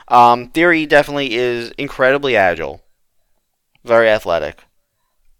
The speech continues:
Uh, sort of a, I don't know if he actually is tall, but we'll, we'll say, like, kinda like a taller A J Styles,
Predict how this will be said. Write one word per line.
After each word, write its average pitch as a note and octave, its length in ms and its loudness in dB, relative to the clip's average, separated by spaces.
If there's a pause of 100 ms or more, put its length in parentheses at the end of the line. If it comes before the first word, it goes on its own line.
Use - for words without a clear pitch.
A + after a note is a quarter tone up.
(300)
Uh, G#2 400 2
sort D#3+ 460 0
of B2+ 440 2
a, G#2 600 -6 (2500)
I C3+ 80 0
don't F3+ 100 -6
know G3 140 -4
if E3 100 -14
he D#3+ 240 -14
actually C3 400 -10
is A#2+ 160 -12
tall, D3+ 220 -6
but B2+ 280 -6
we'll, C3+ 160 -8 (140)
we'll C#3 160 -12
say, F#3 180 -6
like, D#3+ 220 -2
kinda C#3+ 180 0
like C#3 140 -2
a C3 60 -6
taller C3 640 -2 (360)
A C3 100 0
J A2 140 -4
Styles, - 580 -6